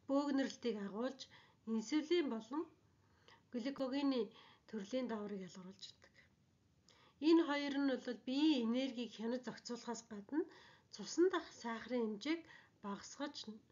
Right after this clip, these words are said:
ихсгэж байдаг байх нэ. За, тэгэхээр, а, инсулин гэдэг одоо юу вэ гэхээр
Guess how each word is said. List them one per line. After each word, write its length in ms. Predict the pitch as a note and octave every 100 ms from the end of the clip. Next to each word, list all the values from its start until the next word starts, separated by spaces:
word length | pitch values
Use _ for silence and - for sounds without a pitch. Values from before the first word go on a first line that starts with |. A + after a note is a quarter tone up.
| - - - - _ _ _ _ -
ихсгэж 400 | A#3 - - C#4
байдаг 300 | A3 G3+ G3+
байх 180 | F#3 -
нэ. 220 | G3+ A3 B3+ B3 _ _ _ _ _ _ - _ _ - - - - _ G3
За, 60 | G3+
тэгэхээр, 400 | A#3 - D4+ D4 - - - - -
а, 100 | A#3 A3+ A#3
инсулин 560 | C4+ C4+ E4 D#4+ E4 C#4
гэдэг 300 | B3 - A#3+ A3 A3+ A#3
одоо 300 | A#3 B3+ B3 A3+ G3+ - - - _
юу 180 | A3 A#3+
вэ 100 | A#3 A3+
гэхээр 320 | A3+ A#3+